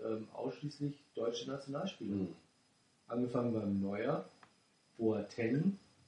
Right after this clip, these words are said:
Speaker 1: Bartstuber, Lahm,
Speaker 2: Aber
Speaker 1: Schweinsteiger.
Speaker 2: Boateng ist jetzt nicht wirklich auch ein deutscher Name, also tut mir leid.
Speaker 1: Ja,
Speaker 2: Ich meine,
Speaker 1: der
Speaker 2: der
Speaker 1: hat
Speaker 2: ist halt erste Generation oder was immer, ne? Der wurde halt schnell eingebürgert, weil er halt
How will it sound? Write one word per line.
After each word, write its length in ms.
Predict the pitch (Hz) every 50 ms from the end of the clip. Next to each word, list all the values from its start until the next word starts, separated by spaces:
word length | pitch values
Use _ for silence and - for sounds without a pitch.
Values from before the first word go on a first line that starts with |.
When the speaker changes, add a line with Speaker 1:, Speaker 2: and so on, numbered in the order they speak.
| _ _ _ _ _ _ _
Speaker 1:
Bartstuber, 920 | - 110 110 113 113 - - - - - 143 143 143 156 165 185 196 - - - - - - _ _ _ _ _
Lahm, 640 | - 107 107 104 104 104 107 107 117 135 170 202 220 - - - - - _ _ _ _ _ - -
Speaker 2:
Aber 200 | 101 98 92 104
Speaker 1:
Schweinsteiger. 760 | - 123 139 151 - - - - 147 151 160 165 165 165 170
Speaker 2:
Boateng 160 | 190 196 202 104
ist 100 | 101 -
jetzt 240 | 113 107 107 - -
nicht 200 | 107 104 - -
wirklich 260 | 123 - - - - - -
auch 140 | - - - -
ein 120 | 123 107 -
deutscher 340 | 113 113 107 - - - 110
Name, 320 | 107 113 135 160 - - 92 -
also 120 | - 90 92 - - - - -
tut 40 | - 110 -
mir 0 | 104 110
leid. 80 | - - - _ _ _ _ _ _ _ _ _ _ _ _ _ _ _ _ _
Speaker 1:
Ja, 100 | 123 143 -
Speaker 2:
Ich 40 |
meine, 120 | - - -
Speaker 1:
der 80 | 113 110
Speaker 2:
der 40 | 104
Speaker 1:
hat 60 | 110 -
Speaker 2:
ist 60 | -
halt 220 | 123 110 - - 104
erste 240 | 120 123 - -
Generation 640 | - - 120 113 110 107 104 101 - - 123 147 160 151 120 95
oder 120 | 90 85 85
was 160 | 92 90 -
immer, 280 | 104 147 151 123 104 90
ne? 120 | 98 113 - - _ _ _ _ _ _ _ _ _ _ _ _ _ _ _ _ _ _ _ _ _ _ _ -
Der 200 | 95 95 98 98
wurde 200 | 104 117 - -
halt 140 | 113 101 -
schnell 260 | - 107 104 98 -
eingebürgert, 800 | - 104 131 143 127 117 - - - 90 87 85 85 87 - -
weil 140 | 90 87 87
er 120 | 90 87 87
halt 180 | 90 87 90